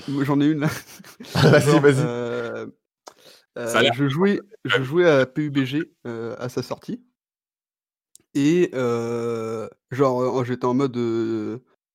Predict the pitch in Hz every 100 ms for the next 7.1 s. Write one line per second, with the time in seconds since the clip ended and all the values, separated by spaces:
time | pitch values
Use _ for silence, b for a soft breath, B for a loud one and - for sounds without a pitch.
0 | _ 131 120 120 117 120 131 147 139 131
1 | 147 123 123 120 165 190 127 127 - -
2 | 123 135 127 143 180 165 151 147 139 131
3 | 202 202 - 143 139 127 165 175 - 143
4 | 120 _ _ _ _ - - 156 160 143
5 | 131 - 147 151 - _ 139 127 143 143
6 | 127 131 127 - 123 123 123 113 107 110